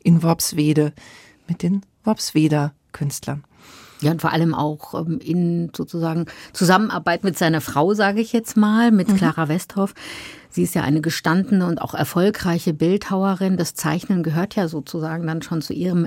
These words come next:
Speaker 2: Metier. Da hätte er ja eigentlich ein paar Zeichenstunden nehmen können bei ihr, aber das Verhältnis war ja so ein bisschen angespannt.
Speaker 1: Anfangs hielt er sie für die durchaus größere Künstlerin. Sie hatte Ausstellungen gehabt, er hat einen Katalog für ihre Zeichnungen und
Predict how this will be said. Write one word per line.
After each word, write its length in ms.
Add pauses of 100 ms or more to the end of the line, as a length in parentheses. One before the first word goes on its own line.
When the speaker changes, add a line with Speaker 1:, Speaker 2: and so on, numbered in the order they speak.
Speaker 2:
Metier. 800 (340)
Da 80
hätte 240
er 100
ja 220
eigentlich 400
ein 120
paar 220
Zeichenstunden 960
nehmen 340
können 300
bei 140
ihr, 240 (120)
aber 160
das 180
Verhältnis 360
war 120
ja 200
so 80
ein 100
bisschen 520 (420)
angespannt. 680 (960)
Speaker 1:
Anfangs 680 (140)
hielt 340
er 300
sie 240
für 180
die 160
durchaus 460
größere 380
Künstlerin. 640
Sie 240
hatte 260
Ausstellungen 640
gehabt, 380
er 120
hat 140
einen 200
Katalog 580
für 140
ihre 180
Zeichnungen 600
und 200